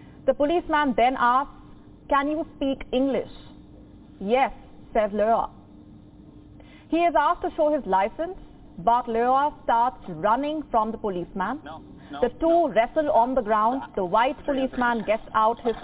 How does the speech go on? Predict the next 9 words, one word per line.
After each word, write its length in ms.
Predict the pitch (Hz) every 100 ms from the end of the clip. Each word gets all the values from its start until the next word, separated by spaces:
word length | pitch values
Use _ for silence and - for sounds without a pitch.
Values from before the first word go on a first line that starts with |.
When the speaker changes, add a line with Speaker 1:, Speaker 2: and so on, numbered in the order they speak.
| -
Speaker 1:
taser 480 | 247 247 262 214 160
gun. 320 | 180 202 240 - - - - -
The 100 | -
two 200 | 320 339 - 285
fight 280 | 254 311 -
over 260 | 254 269
it. 120 | 311 - - -
The 80 | 233
policeman 540 | 254 254 302 277 262